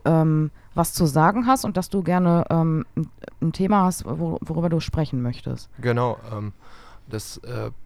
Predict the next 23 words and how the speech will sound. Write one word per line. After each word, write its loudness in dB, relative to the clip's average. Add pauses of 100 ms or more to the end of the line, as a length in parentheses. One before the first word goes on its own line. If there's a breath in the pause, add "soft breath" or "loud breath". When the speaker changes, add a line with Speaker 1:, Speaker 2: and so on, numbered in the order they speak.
Speaker 2:
passt, -6 (120)
ist, -12
ist, -10
glaub -4
ich, -8
ein -6
super, -4
äh, -4
Thema -2
für -4
sowohl -4
ein -2
Jugendhaus -2
als -6
auch -6
für -8
mich, -2
der -6
sich -6
halt -6
direkt -6
nach -6
dem -2